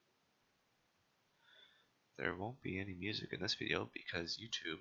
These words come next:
likes to flag every single video for copyright, which isn't that big of a deal because it's just, like, your video won't be played in Germany. Sorry, Germans.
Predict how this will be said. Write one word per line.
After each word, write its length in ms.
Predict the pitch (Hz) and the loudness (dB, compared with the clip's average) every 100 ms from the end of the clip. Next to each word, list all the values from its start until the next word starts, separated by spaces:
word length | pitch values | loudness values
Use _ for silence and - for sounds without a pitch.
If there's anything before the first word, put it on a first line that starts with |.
| - | 0
likes 260 | 80 - - | 0 0 -4
to 40 | |
flag 420 | - 87 90 90 - | -4 4 6 6 2
every 200 | 113 117 | -2 0
single 320 | - - - | -2 -4 -12
video 420 | - 71 - - - _ _ _ _ _ | -4 2 4 2 -2 _ _ _ _ _
for 140 | - - | -10 8
copyright, 580 | 50 - - - - - _ _ _ _ _ _ - - - - | 8 8 4 2 -2 -6 _ _ _ _ _ _ -20 -20 -20 -4
which 140 | - | 2
isn't 180 | 107 107 | 2 6
that 160 | 92 - | 6 8
big 140 | 85 | 4
of 80 | 85 | 6
a 60 | |
deal 360 | 80 80 82 - - _ _ _ _ | 8 10 10 6 -4 _ _ _ _
because 580 | - - 85 85 - - - _ - | -8 2 2 4 0 -4 -8 _ -18
it's 180 | - - | -2 4
just, 380 | - 78 - - - _ _ _ _ - | 6 6 4 4 -2 _ _ _ _ -6
like, 200 | 71 - - _ - - - _ _ | -6 -8 -18 _ -20 -20 -20 _ _
your 380 | - 64 71 73 | 0 0 2 2
video 280 | 76 71 92 | 4 4 4
won't 220 | 87 82 | 2 2
be 80 | 101 | 2
played 240 | - 110 | 8 8
in 100 | 143 | 8
Germany. 480 | 139 139 92 78 73 - - _ _ _ _ _ _ _ _ _ _ _ - | 6 6 6 4 4 -2 -20 _ _ _ _ _ _ _ _ _ _ _ 6
Sorry, 300 | 87 80 80 | 8 10 10
Germans. 560 | - 82 - - - | 8 6 2 -6 -6